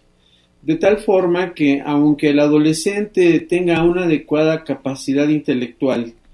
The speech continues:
aunque sea muy inteligente, esta falta de concentración, esta falta de atención le va a traer muchos problemas, muchos conflictos académicos, incluso laborales, ¿no? Si, si llegan a trabajar. ¿Esto qué quiere decir?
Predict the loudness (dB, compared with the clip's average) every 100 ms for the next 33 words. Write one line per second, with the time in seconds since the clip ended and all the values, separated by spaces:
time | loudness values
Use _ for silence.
0 | -20 _ _ _ -6 -6 -4 0 2 2
1 | 0 0 0 -2 -2 0 0 0 -2 -4
2 | _ _ _ -6 -2 -2 -2 -8 -18 -20
3 | -2 -2 0 -2 -2 -2 -2 -2 -2 -4
4 | -4 -4 -4 -2 0 2 0 -4 _ _
5 | _ _ -12 -8 -6 -2 -2 0 2 2
6 | 2 0 0 2 0 2 0 0 2 2
7 | 2 0 -4 -6 -10 -6 -2 0 2 4
8 | 4 2 0 -4 -4 -4 -2 -4 -2 -6
9 | -6 -6 -4 0 0 0 -4 -4 -4 -2
10 | -2 0 -2 -2 0 0 -2 -2 0 0
11 | 0 2 0 0 -8 -10 -10 -8 -4 -2
12 | -2 -4 -4 -8 -8 -6 -8 -8 _ _
13 | -20 -20 -14 -2 -2 0 -2 -2 0 2
14 | 4 2 0 0 0